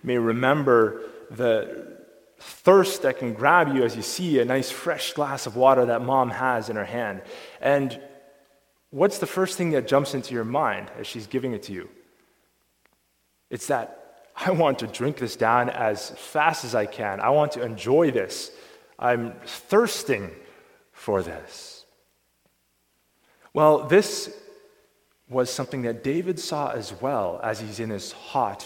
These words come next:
dry, and dusty place, as he's listening to the calls of jackals in the distance, as he's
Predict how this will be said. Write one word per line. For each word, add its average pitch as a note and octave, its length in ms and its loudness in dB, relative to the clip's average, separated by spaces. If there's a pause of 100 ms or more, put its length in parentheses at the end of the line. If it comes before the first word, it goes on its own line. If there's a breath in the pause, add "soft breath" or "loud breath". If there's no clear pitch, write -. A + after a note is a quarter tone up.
(160)
dry, A2 460 2
and G#2+ 260 -8
dusty A2+ 400 -6
place, - 640 -8 (320 loud breath)
as C3+ 160 4
he's B2+ 200 -6
listening C#3 440 2
to B2 100 -10
the B2 100 -2
calls C3+ 600 2
of G#2+ 160 -8
jackals A2+ 640 -6
in G2+ 100 -10
the F#2+ 60 -10
distance, G2 800 -14 (1160)
as A2 200 -8
he's G2 320 -14